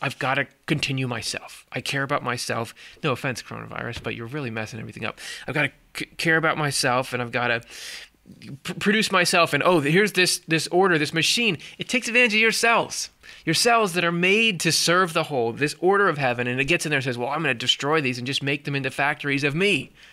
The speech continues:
I'm gonna do nothing useful." Of course, that's a misfit in heaven. You apply that idea to a human being, of course. H-, how are you, what makes you think you're gonna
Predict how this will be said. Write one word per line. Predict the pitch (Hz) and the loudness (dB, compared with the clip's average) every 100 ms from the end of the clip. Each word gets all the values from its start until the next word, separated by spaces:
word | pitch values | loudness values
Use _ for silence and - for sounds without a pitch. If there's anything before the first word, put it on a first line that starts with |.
| _ | _
I'm | 143 | 0
gonna | 151 | 2
do | 165 | 4
nothing | 175 185 185 | 2 2 0
useful." | 180 190 - 139 131 - - - - | 0 -2 -2 -4 -4 -8 -20 -12 -10
Of | 165 | -8
course, | - - 294 254 - - | -6 0 2 2 0 0
that's | 156 156 | -2 0
a | 156 | 2
misfit | 151 147 - 139 | 2 0 0 0
in | 135 | 0
heaven. | 127 120 135 139 - - | 0 -4 -4 -12 -18 -4
You | 135 | -2
apply | - 185 233 | 2 2 4
that | 214 196 | 4 4
idea | 180 139 135 135 123 - - | 2 2 2 0 -2 -12 -10
to | - | -2
a | 135 | 0
human | 139 175 160 | 2 0 0
being, | 135 120 110 107 - - | -2 -2 -4 -10 -20 -20
of | - - | -16 -8
course. | - - 208 196 - - - _ _ _ _ _ - | -8 -6 -8 -6 -8 -8 -14 _ _ _ _ _ -8
H-, | - | -2
how | 190 202 233 | 0 4 4
are | 233 | 2
you, | - - - _ - - _ _ _ _ _ | 0 -8 -20 _ -18 -18 _ _ _ _ _
what | 254 | -8
makes | 254 269 262 | -4 -4 -4
you | |
think | 233 220 | -4 -2
you're | 208 | -2
gonna | 185 175 175 | 0 0 0